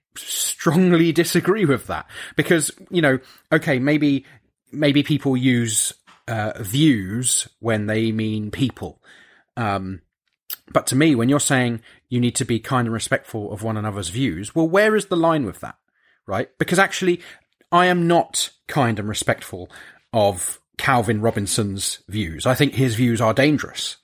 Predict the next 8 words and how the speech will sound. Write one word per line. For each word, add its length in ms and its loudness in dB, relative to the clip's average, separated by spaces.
and 300 -8
disgusting. 560 -4
Even 300 2
the 60 2
church 540 0
has 560 -2
cut-off 420 -2
lines 560 -2